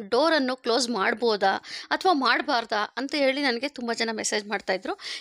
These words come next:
ಇವತ್ತು ಅದ್ರ ಬಗ್ಗೆನೇ ನಾನು ನಿಮಗೆ ಒಂದು ಕೆಲವೊಂದು ಮಾಹಿತಿಗಳನ್ನ ಕೊಡಬೇಕು ಅಂತ ಅಂದ್ಕೊಂಡಿದ್ದೇನೆ. ನೋಡಿ, ಯಾವುದೇ ಒಂದು ಪುಟ್ಟ ಮನೆ ಆಗಿರ್ಬೋದು, ದೊಡ್ಡ ಮನೆ ಆಗಿರ್ಬೋದು, ಪ್ರತಿಯೊಂದು ಮನೆಯಲ್ಲೂ ಕೂಡ ನಮಗೆ ಅದರದೇ ಆದ ಒಂದು ಪೂಜಾ ಕೊಠಡಿಯನ್ನು ನಾವು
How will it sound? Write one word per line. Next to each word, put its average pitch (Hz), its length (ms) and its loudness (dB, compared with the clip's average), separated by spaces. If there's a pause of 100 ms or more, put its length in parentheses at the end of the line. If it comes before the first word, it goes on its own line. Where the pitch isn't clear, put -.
ಇವತ್ತು 302 240 2
ಅದ್ರ 247 200 2
ಬಗ್ಗೆನೇ 330 340 2
ನಾನು 277 280 2
ನಿಮಗೆ 233 340 0
ಒಂದು 220 340 -6
ಕೆಲವೊಂದು 226 280 -2
ಮಾಹಿತಿಗಳನ್ನ 226 560 -2
ಕೊಡಬೇಕು 269 420 0
ಅಂತ 262 160 -2
ಅಂದ್ಕೊಂಡಿದ್ದೇನೆ. 220 580 -4 (560)
ನೋಡಿ, 370 220 4
ಯಾವುದೇ 269 400 2
ಒಂದು 359 340 2
ಪುಟ್ಟ - 220 -6
ಮನೆ 285 220 0
ಆಗಿರ್ಬೋದು, 269 460 -2
ದೊಡ್ಡ 233 220 2
ಮನೆ 285 220 4
ಆಗಿರ್ಬೋದು, 254 340 2
ಪ್ರತಿಯೊಂದು 381 580 4
ಮನೆಯಲ್ಲೂ 302 320 4
ಕೂಡ 285 260 -2
ನಮಗೆ 294 600 -2
ಅದರದೇ 349 400 2
ಆದ 381 160 6
ಒಂದು 302 260 0
ಪೂಜಾ 294 300 0
ಕೊಠಡಿಯನ್ನು 262 580 0
ನಾವು 247 320 -2